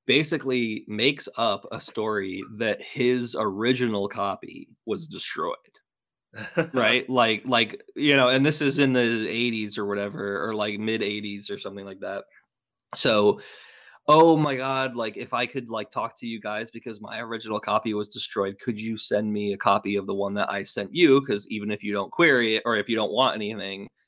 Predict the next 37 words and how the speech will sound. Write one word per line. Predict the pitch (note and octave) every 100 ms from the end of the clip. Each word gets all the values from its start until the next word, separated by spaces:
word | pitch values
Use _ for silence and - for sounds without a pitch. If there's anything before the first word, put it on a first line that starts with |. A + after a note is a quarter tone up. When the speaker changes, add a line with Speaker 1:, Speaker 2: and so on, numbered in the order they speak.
| _ _
Speaker 1:
then | A#2+ G2+ G2+ G2 F#2+ _ _
I'll | -
have | G#2+ A2
my | F#2 F#2
book | F2 -
at | E2 -
least." | G2 - - - _ _ -
And | A#2+ A2+
then | A2+ A2 G#2
that | A2+ A2+ A2+
leads | G#2+ A2 G#2 G#2
to | - G2
the | G2+
person | - G#2 G2+ G2 G2
being | F#2+ G2
like, | G2+ G2+
"Oh, | G2+ A2+ F#2+
all | F#2+ G#2
right," | A2+ G2 G2 G2+
and | G#2 G#2+
then | G2 F#2+ F#2 _
looking | G#2+ G2+ A2 G2
at | F#2+ F#2+
it, | F#2 -
saying | - F#2+ F#2
it's | F#2 -
good, | - - E2 -
and | G2
they | F#2
publish | - - - -
it. | - _ _ _ _ _ _ _ _ _ _ _ _ _ _ _ _
So | - B2
it's | A2
kind | - F3
of | A2+
a |
trick. | G#2+ F#3 B2+ -